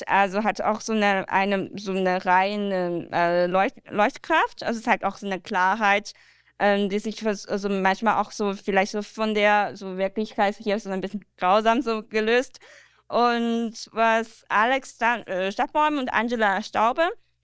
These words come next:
äh, verbindet, ist vielleicht so ein, ein, also ein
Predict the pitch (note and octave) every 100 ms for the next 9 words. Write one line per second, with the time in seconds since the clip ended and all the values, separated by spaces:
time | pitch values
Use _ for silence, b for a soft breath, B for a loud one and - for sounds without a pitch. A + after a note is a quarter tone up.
0 | _ - G#3+ A3 A3 A3 C4 A#3+ C#4+ D4
1 | C#4+ A#3 - B3+ G#3 G#3+ - G3+ F#3+ F#3
2 | F3+ - - F#3+ F#3+ F#3 F3 - F3 E3+
3 | E3+ F3+